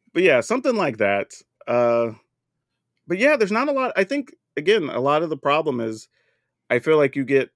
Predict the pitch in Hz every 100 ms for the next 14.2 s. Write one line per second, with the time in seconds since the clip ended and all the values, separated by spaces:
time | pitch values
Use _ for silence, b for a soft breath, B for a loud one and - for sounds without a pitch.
0 | _ 101 117 110 - - 196 151 - 95
1 | 110 - - _ _ _ _ _ _ _
2 | _ _ _ _ _ _ _ - 117 117
3 | 117 113 110 107 104 _ _ 127 120 101
4 | - _ _ - 131 131 123 107 - 143
5 | 170 127 110 - - 107 107 104 101 101
6 | 101 95 101 95 90 104 _ 117 139 202
7 | 180 160 127 131 117 107 110 113 107 104
8 | 95 _ _ _ _ _ _ _ _ _
9 | _ _ 113 139 127 123 104 127 117 113
10 | 117 107 135 120 - 98 117 117 113 110
11 | 107 98 104 113 107 101 104 98 98 95
12 | 92 90 87 90 _ _ _ _ - 104
13 | 110 107 101 92 113 110 117 104 95 92
14 | 87